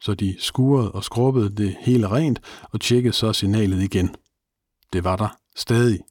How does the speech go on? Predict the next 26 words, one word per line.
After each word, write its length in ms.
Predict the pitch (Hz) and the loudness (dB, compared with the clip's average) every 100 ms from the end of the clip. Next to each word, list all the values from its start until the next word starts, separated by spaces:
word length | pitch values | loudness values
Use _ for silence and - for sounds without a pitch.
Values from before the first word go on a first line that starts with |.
| _ _ _ _ _ _ - - - - _ _ - | _ _ _ _ _ _ -20 -18 -18 -20 _ _ 0
Uforvarende 580 | 170 - 123 92 95 101 | 2 2 0 0 -4 -4
havde 200 | - 104 | -2 -2
de 220 | 107 101 - | -2 -6 -2
opdaget 480 | 117 - 117 98 110 | -4 -2 -2 -2 0
det, 180 | 117 | 0
som 280 | - 104 92 | 0 -2 -2
teoretikerne 680 | - 117 107 123 110 107 101 | -2 0 2 2 2 0 0
havde 200 | - 95 | -2 -4
forudsagt, 680 | - 113 135 - 104 104 - | 0 0 0 0 -4 -4 -2
men 200 | 101 95 | 0 0
som 240 | - 104 | -2 -4
de 140 | 98 107 | -2 -4
to 300 | - 117 - | -2 -2 0
ikke 240 | 107 98 - | -2 -2 -4
anede, 400 | 110 120 143 95 - _ _ _ - | 0 2 2 0 -10 _ _ _ -6
at 160 | 113 95 | -6 -2
hvis 320 | 107 98 - - | -2 -2 -4 -2
den 240 | 104 98 - | -2 -2 0
dengang 440 | 127 107 113 104 | -2 0 0 0
så 100 | - | -2
omdiskuterede 880 | 104 113 117 - 110 104 - 110 101 - | -2 0 0 0 -2 -4 0 0 0 0
Big 120 | 107 - - | -4 -2 0
Bang-teori 680 | 110 139 - 110 98 104 - | 2 2 2 0 0 -2 -4
skulle 260 | - 104 | -4 -2
holde 200 | 98 95 | -2 0
vand, 200 | 117 143 | 0 -2